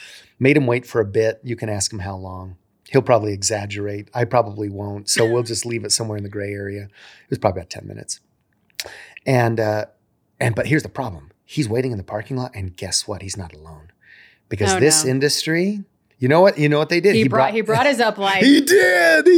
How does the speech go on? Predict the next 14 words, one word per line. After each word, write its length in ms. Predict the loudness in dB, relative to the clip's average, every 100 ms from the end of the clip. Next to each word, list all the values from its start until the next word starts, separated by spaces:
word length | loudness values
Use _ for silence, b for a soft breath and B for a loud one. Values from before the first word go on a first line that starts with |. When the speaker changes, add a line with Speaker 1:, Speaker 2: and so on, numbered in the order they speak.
| 6
Speaker 2:
He 60 |
Speaker 1:
did. 220 | 4 6
Speaker 2:
brought 120 | 6 4
his 140 | 0
Speaker 1:
And 240 | 0 2 2
guess 160 | 4
Speaker 2:
upline. 40 | 2
Speaker 1:
what? 200 | 0 0
My 200 | 0 0 -2
upline, 400 | -4 0 -2 0
his 240 | 2 4
upline 360 | 2 0 -4 -2
was 120 | -6
wearing 540 | -4 -2 0 0 -2